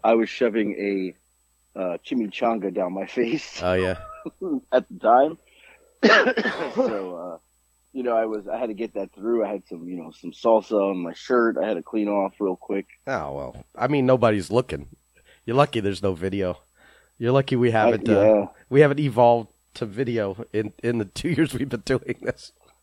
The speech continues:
Speaker 1: Which I think we should. I think it's time. I think it's
Speaker 2: Oh,
Speaker 1: time.
Speaker 2: okay, well, you know, look into it. Get the,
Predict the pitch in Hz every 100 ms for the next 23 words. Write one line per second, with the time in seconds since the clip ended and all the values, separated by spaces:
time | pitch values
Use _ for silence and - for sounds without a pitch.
0 | - - - - 165 190 269 247 226 156
1 | 185 127 110 151 135 - - 101 73 55
2 | _ - - - - 165 - 175 185 175
3 | 180 180 - 156 170 147 156 143 - 151
4 | 170 170 - 147 160 - 113 143 147 147
5 | 143